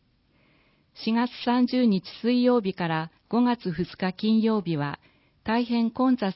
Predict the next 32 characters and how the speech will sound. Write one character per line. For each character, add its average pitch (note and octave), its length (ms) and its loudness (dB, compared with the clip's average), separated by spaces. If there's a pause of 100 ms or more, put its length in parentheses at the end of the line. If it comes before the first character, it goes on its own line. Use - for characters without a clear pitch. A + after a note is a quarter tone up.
(140)
す G3 80 -4
る G3+ 100 0
こ G#3+ 140 -6
と G#3+ 120 -4
が D#3+ 280 -2
予 E3+ 160 -2
想 A3+ 200 -2
さ G3+ 200 -6
れ G#3+ 100 -2
ま G#3+ 140 -2
す - 140 -10
の D#3 140 0
で、 C#3+ 240 -6 (360)
可 F#3+ 180 -2
能 A3 220 2
な G#3 160 -2
場 F#3 180 -2
合 F#3 180 -2
は F3 220 -4 (300)
別 G3+ 260 -2
の B3 140 2
日 B3 160 -4
に F3+ 180 0
し - 160 -12
て G#3 140 0
い G3 80 -6
た G#3+ 140 -4
だ G#3 120 -2
き G#3 140 -4
ま G3+ 140 -2
す - 160 -8
よ D3 280 -6